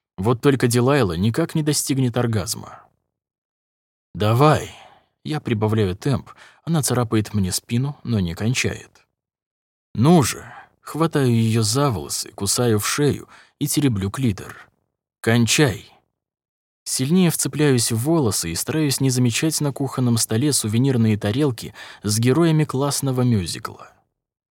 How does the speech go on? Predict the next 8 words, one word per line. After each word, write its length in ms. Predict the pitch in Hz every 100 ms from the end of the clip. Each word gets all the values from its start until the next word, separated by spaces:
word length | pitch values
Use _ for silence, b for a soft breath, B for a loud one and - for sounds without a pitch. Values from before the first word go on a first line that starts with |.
| _ -
Наконец 400 | 113 151 190 165
до 80 | 151
меня 200 | 151 151
доходит. 680 | 143 139 123 90 - - _ _ _ _ _
Она 220 | 110 110
ждет 340 | 98 98 135 -
моего 320 | 127 101 90
согласия. 800 | - 117 135 90 - - -